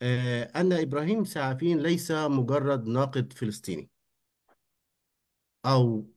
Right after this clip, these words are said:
آه، ناقد أردني، بل ليس مجرد ناقد عربي، بمعنى أن ما يمثله إبراهيم سعفين في هذه الليلة لو تأملناه هو امتداد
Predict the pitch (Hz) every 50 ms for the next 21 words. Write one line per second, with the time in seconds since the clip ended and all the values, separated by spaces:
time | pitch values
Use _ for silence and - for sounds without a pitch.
0 | _ _ _ 104 107 107 107 104 104 110 139 147 135 - 127 110 101 - - _
1 | - 131 123 117 151 143 117 92 78 71 - _ _ _ _ _ _ _ - 117
2 | - - _ _ _ _ - _ 151 160 165 156 151 139 131 127 120 - - -
3 | _ _ _ _ _ _ 117 135 160 165 170 - 156 139 131 127 113 135 147 147
4 | 147 127 107 117 139 139 131 117 101 92 82 85 80 - - - - _ _ _
5 | _ _ _ _ _ _ _ _ _ _ _ _ _ _ _ _ _ _ - 110
6 | 139 156 202 214 208 196 185 185 180 180 185 180 - - - _ _ _ _ _
7 | _ 123 135 135 131 131 131 127 127 120 - - - 120 120 135 165 190 190 180
8 | 180 165 143 131 - - 190 196 175 156 143 135 127 120 110 - - _ _ _
9 | _ _ _ _ _ _ 117 110 107 120 120 127 143 160 156 131 - 127 113 110
10 | 110 113 139 156 139 123 - 120 110 113 113 113 120 160 175 147 139 147 151 160
11 | 151 156 165 185 185 - _ _ _ _ _ _ _ _ 120 127 127 127 135 127
12 | 117 127 127 123 123 127 127 127 143 160 180 165 170 180 214 220 - - _ _
13 | _ _ _ _ _ _ _ _ _ _ 175 180 190 190 180 165 156 135 131 151
14 | 139 135 160 180 190 196 185 - -